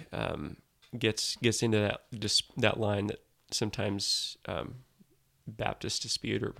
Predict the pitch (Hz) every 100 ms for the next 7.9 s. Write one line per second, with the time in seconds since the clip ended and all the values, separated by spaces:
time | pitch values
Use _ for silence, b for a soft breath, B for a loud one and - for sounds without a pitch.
0 | 117 - - - - 117 - 110 101 -
1 | 107 - - 113 110 113 - B B -
2 | 110 120 107 - 107 104 101 110 104 113
3 | - - B B B B 107 107 117 117
4 | 107 107 110 107 104 - 98 92 107 117
5 | 117 - 104 101 101 101 - - - -
6 | 107 104 104 104 104 - 90 - _ _
7 | - - 107 101 95 92 98 101